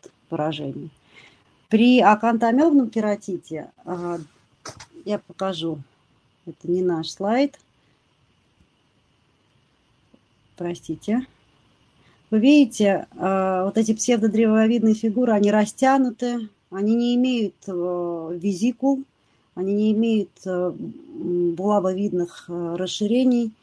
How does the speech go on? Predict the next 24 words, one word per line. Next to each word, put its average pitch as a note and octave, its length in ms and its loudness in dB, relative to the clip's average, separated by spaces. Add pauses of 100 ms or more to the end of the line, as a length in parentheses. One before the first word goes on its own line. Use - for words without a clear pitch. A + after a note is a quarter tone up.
(600)
Они B3 240 6
неплохо C#4+ 480 4
прокрашиваются A3 840 -2
флуоресцином G#3+ 760 0
поверхностно, G#3 720 0
но G#3 420 -2
от G3 100 -6 (100)
открытых G#3+ 560 -4
язв, C4+ 460 -2
э, F#3 320 -6 (100)
или, F3 540 -4
знаете, G3 260 -4
по F#3 120 -4
типу F#3 240 -6
географического F#3 960 -4
кератита, F3+ 480 -8
который E3+ 420 -10 (300)
развивается F3+ 680 -4
с-, - 240 -12 (240)
м, - 280 -10 (260)
уже F3 380 -6 (1500)
при F#3+ 120 -8
неблагоприятном F#3+ 720 -2
течении F3 580 -2